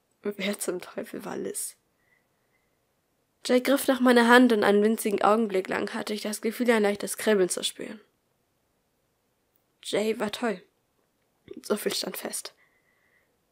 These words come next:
Kurz dachte ich an mein Gespräch mit Tim, direkt nachdem ich Jay kennengelernt hatte. „Macht er dich denn glücklich?“, hatte er gefragt. „Ich denke schon“,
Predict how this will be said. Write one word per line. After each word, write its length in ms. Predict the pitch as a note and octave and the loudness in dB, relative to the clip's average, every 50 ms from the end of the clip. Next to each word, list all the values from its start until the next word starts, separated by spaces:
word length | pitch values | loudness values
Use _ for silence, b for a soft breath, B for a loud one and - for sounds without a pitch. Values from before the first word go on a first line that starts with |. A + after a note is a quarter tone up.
| _ _ _ _ _ _ _ _ _ _ _ _ _ _ _ - | _ _ _ _ _ _ _ _ _ _ _ _ _ _ _ -4
Kurz 280 | - C4 B3 B3+ - | 0 0 0 2 2
dachte 300 | - B3 B3 - - A3+ | 2 2 2 2 0 -4
ich 140 | A3 - G3+ | -4 0 0
an 80 | G#3 G#3+ | 2 2
mein 140 | G#3+ G#3+ | 2 0
Gespräch 460 | G#3 G#3+ - - - A#3 A3+ A#3+ A#3+ - | 0 -2 -4 -4 -2 0 0 0 2 0
mit 180 | G#3 G#3 G#3 | 0 0 0
Tim, 400 | - - A#3+ A#3 G#3 F#3+ - - - - - | -2 -4 -4 -4 -4 -4 -6 -10 -14 -12 -10
direkt 260 | - - G#3 G#3 G#3 | -8 -6 -6 -4 -2
nachdem 340 | G#3 G3 G3 - G#3 G3 G3 | -2 -2 -2 -2 0 0 0
ich 140 | F#3+ G3 - | 0 0 0
Jay 140 | - - - | -2 -2 0
kennengelernt 560 | - G#3+ G#3+ G#3 F#3+ - - - F#3 - - | 0 0 2 2 2 0 -2 -4 -6 -8 -10
hatte. 200 | G3+ - - - - - _ _ _ _ _ _ _ _ _ _ _ _ _ _ _ _ _ _ _ _ _ _ _ _ _ _ _ _ _ _ | -10 -10 -12 -12 -16 -20 _ _ _ _ _ _ _ _ _ _ _ _ _ _ _ _ _ _ _ _ _ _ _ _ _ _ _ _ _ _
„Macht 400 | - G3 F#3 F3+ F3+ - - - | -12 -10 -8 -8 -8 -8 -10 -10
er 60 | - | -10
dich 200 | F#3+ - F#3+ F#3 | -10 -10 -8 -8
denn 160 | - G3 F#3 F3+ | -6 -6 -6 -6
glücklich?“, 640 | F3+ F3 G3 G3+ - G#3 G#3 G#3 G#3+ - - - _ _ _ _ _ _ _ _ _ _ | -6 -6 -6 -6 -6 -6 -8 -8 -8 -10 -14 -18 _ _ _ _ _ _ _ _ _ _
hatte 300 | _ - - - - - | _ -12 -10 -8 -6 -4
er 120 | - - - | -4 -4 -4
gefragt. 580 | - - - - - - - - - - - _ _ _ _ _ _ _ _ _ _ _ _ _ _ _ _ _ _ _ _ _ _ _ _ _ _ | -4 -8 -10 -10 -10 -10 -10 -10 -14 -16 -16 _ _ _ _ _ _ _ _ _ _ _ _ _ _ _ _ _ _ _ _ _ _ _ _ _ _
„Ich 420 | - A#3+ G#3+ G#3 - - - - - _ _ _ _ _ _ _ - - - | -6 -6 -6 -6 -8 -12 -14 -16 -18 _ _ _ _ _ _ _ -20 -14 -12
denke 220 | - G#3+ G#3 - G#3 | -10 -8 -6 -4 -4
schon“, 320 | - - - A#3+ A3+ G#3 | -4 -4 -2 -4 -4 -4